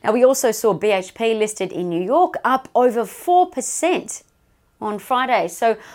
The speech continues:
Aussie iron ore stocks could do well today. Now, the second focus more broadly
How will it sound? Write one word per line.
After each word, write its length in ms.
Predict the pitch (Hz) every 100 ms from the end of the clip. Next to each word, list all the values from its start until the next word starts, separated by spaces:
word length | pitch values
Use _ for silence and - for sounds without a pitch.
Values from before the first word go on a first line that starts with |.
| -
Aussie 320 | 240 202 214
iron 280 | 170 190 190
ore 160 | 185 185
stocks 420 | 185 202 196 -
could 260 | - 185 175
do 200 | 185 170
well 260 | 196 190
today. 340 | 185 196 196 185
Now, 200 | 196 202
the 180 | 196 196 - -
second 720 | - - 302 311 302 262 -
focus 500 | - 247 247 240 240
more 240 | 214 226
broadly 840 | 196 - 262 285 285 262 262 262